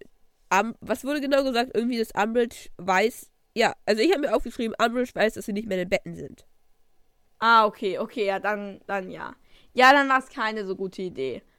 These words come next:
Speaker 2: Aber ich denke mal, Dumbledore hat sich das schon irgendwie überlegt und schon irgendwie eine gute Ausrede gefunden.
Speaker 1: Na, werden wir ja sehen, ob er eine gute, also ich, ich, ich erinnere mich nicht mehr hundertprozentig dran, aber die Ausrede will ich mal hören.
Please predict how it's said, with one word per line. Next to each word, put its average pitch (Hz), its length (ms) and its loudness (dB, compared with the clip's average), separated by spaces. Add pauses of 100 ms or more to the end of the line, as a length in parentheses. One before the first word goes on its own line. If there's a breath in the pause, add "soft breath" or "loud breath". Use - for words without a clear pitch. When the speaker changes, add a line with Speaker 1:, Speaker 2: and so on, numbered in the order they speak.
(180)
Speaker 2:
Aber 226 160 4
ich 254 60 0
denke 320 240 4
mal, 247 320 6 (360)
Dumbledore 233 340 0
hat 226 140 -4
sich 226 80 -14
das 220 180 -6
schon 214 120 -8
irgendwie 208 240 -6
überlegt 185 440 0
und 180 120 -8
schon 180 140 -10
irgendwie 180 260 -6
eine 175 80 -8
gute 185 260 -6
Ausrede 180 420 -4
gefunden. - 580 -10 (440)
Speaker 1:
Na, 208 160 2
werden 220 220 0
wir 202 80 4
ja 185 100 4
sehen, 233 240 -4
ob 202 120 -2
er 180 60 2
eine 180 140 -4
gute, 208 260 -6
also 202 180 -4
ich, - 220 -8
ich, - 260 -12
ich - 200 -18
erinnere 285 300 -2
mich 208 100 -6
nicht 214 80 -8
mehr 196 80 -4
hundertprozentig 240 500 -4
dran, 226 280 -8 (680)
aber 190 440 4 (160)
die 208 240 -6
Ausrede 233 420 0
will 214 100 2
ich 226 120 -8
mal 190 120 -2
hören. 233 380 -4